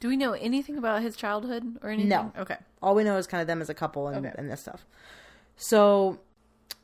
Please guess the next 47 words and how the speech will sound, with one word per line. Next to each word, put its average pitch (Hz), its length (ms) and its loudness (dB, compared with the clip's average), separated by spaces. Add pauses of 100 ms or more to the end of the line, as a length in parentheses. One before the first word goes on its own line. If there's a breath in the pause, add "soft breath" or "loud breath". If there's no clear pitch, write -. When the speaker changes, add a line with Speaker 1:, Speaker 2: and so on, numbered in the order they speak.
(140)
Speaker 2:
like, 220 180 -4
when 208 220 -2
he 254 160 -4
would 285 120 -6
hit 220 200 -4
her, 262 240 -4 (200)
she - 320 -8
wasn't 190 400 0
allowed 190 360 -2
to 190 80 -8
cover 196 480 -8
her 196 120 -6
face 180 580 -6
because - 340 -8
she 220 100 -6
Speaker 1:
Wasn't 208 300 0
Speaker 2:
had, 185 40 2
Speaker 1:
allowed? 156 460 2
Speaker 2:
she - 100 -8
wasn't 202 240 -2
allowed 180 420 2
Speaker 1:
Okay. 185 320 -2 (100)
Speaker 2:
to 214 80 -6
cover 208 320 -2
her 285 100 -2
face 214 320 0
Speaker 1:
Mm-hmm. 202 80 -8
Speaker 2:
when 196 120 -2
he 196 180 -4
hit 226 160 -2
her 160 280 0 (220 loud breath)
because 190 480 -2
she - 160 -4
had 160 220 -4
rings, 170 440 -6
and 170 160 -10
then 165 120 -6
it 147 80 -6
would, 160 180 -4
like, 139 360 -6
Speaker 1:
Hurt 196 260 0
him? 185 240 -2
Speaker 2:
hurt 180 160 0
him. 160 360 -8
Speaker 1:
Oh, 185 440 2
I'm 190 140 -4
sorry 175 400 -6